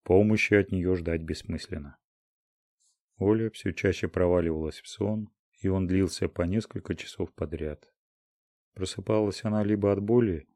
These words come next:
либо от жажды. Девочка понимала, насколько это крайне ненормально, но ведь она ничего не могла изменить. Какие у нее имелись варианты? Она уже впадала в апатию,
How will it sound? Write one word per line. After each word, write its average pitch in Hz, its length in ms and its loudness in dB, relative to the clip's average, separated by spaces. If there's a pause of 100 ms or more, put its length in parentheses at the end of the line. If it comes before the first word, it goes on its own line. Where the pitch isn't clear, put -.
(200)
либо 92 300 -2
от 90 80 -4
жажды. 78 520 -4 (960)
Девочка 104 380 -2
понимала, 107 600 -2
насколько 113 560 -2
это 107 420 2
крайне 110 400 0
ненормально, 107 800 -2 (600)
но 98 100 -2
ведь 90 200 -2
она 95 200 0
ничего 90 440 -2
не 107 100 -2
могла 85 380 -4
изменить. 76 680 -10 (520)
Какие 107 380 -4
у 90 80 -4
нее 85 300 0
имелись 85 440 -4
варианты? 92 560 -2 (1160)
Она 90 280 -2
уже 90 220 -4
впадала 85 460 0
в 73 60 -6
апатию, 101 760 -4